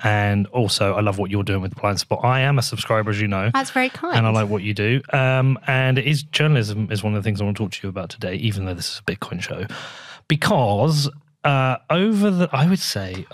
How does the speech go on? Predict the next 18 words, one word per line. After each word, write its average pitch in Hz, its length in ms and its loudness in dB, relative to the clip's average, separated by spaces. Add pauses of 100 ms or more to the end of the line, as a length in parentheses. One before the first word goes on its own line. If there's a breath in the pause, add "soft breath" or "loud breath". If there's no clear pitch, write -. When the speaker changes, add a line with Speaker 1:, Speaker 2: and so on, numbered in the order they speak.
Speaker 1:
okay, 104 220 -2
I 107 80 2
started 175 240 0
this 139 80 0
podcast, - 420 -4
like, - 120 -10
six - 280 -2
years 113 200 0
ago 101 340 -4 (1200 loud breath)
as 123 120 2
somebody 127 340 2
who, 120 420 2 (180)
who 123 100 2
maybe 151 360 4
naively 131 960 2 (640 loud breath)
was, 110 320 0
uh, 107 500 0
a, 123 180 -6